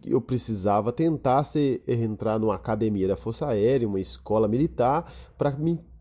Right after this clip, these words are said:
poder, quando completar os dezoito anos,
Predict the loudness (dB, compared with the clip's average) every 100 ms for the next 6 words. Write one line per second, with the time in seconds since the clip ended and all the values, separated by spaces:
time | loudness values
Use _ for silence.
0 | -10 -4 0 6 6 6 0 0 0 -2
1 | -2 0 0 -2 -2 0 0 4 4 4
2 | 0